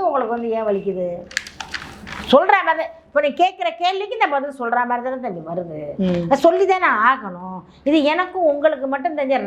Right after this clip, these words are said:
Speaker 1: ரகசியம் கிடையாது, ராணுவ ரகசியம் கிடையாது, உலகத்துக்கே தெரியும், உலகத்துக்கே தெரியும். மகாத்மா காந்தியை கூட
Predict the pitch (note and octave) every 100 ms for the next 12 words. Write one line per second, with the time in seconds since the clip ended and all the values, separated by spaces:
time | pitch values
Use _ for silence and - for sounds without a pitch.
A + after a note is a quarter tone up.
0 | A#3+ C4 E4+ F#4 C4+ G#3 G3+ G3+ B3 D4+
1 | C#4+ A#3+ A#3+ B3 A3+ G3 F3+ D#3 - -
2 | - D#4 G4+ G4+ G4+ F#4+ F#4+ G4 A3 D#3
3 | - - - - - - E4 G4+ G4+ G4
4 | F#4 F#4+ F#4+ B3+ A3 - - - - C4
5 | D4+ F4 F4 E4+ D4 D4 E4+ E4 F4 E4+
6 | F4